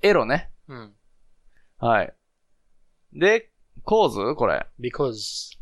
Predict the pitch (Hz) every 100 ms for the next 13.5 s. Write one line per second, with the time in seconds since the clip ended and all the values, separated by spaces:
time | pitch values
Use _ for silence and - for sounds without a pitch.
0 | 123 180 185 233 175 92 98 123 - 160
1 | 175 - 120 107 98 110 107 - _ _
2 | - - 165 135 - - - - - 131
3 | - - _ _ 131 156 - - _ -
4 | 139 - _ _ - 123 - - _ _
5 | _ _ - 170 160 113 98 87 82 101
6 | 170 220 113 104 - _ _ _ _ -
7 | _ _ - 196 196 185 180 170 190 131
8 | 76 - _ _ _ 117 110 104 - _
9 | _ - 127 170 139 90 58 - 123 120
10 | 107 _ _ _ _ _ _ _ _ _
11 | _ _ _ 127 117 117 123 147 - -
12 | _ - 160 165 190 - 151 143 139 -
13 | 254 - - - -